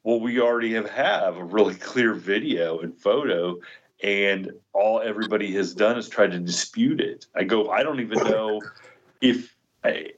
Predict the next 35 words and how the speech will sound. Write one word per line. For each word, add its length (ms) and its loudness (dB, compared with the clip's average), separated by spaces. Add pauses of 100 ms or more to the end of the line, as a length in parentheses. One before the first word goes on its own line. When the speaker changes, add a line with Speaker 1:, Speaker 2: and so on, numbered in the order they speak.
Speaker 1:
you 120 -2
know," 120 2
and 120 0
I 140 2
know 380 0
there's 200 -10
people 360 -4
out 240 0
there 400 -2 (500)
who, 600 -2 (100)
I've 180 0
talked 280 2
to 60 0
people 460 -2
who 200 -2
have 480 0 (540)
really 420 2
good 220 -4
videos 640 -2
and 240 -6
really 200 0
good 220 -4
photos, 800 -2 (580)
and 100 0
Speaker 2:
Yeah. 120 2
Speaker 1:
they 140 0
have 180 -4
no 560 2
interest 720 -6 (560)
in 640 -2 (540)
putting 260 0
it 120 -2
out 280 0
there 220 2
because – 920 -2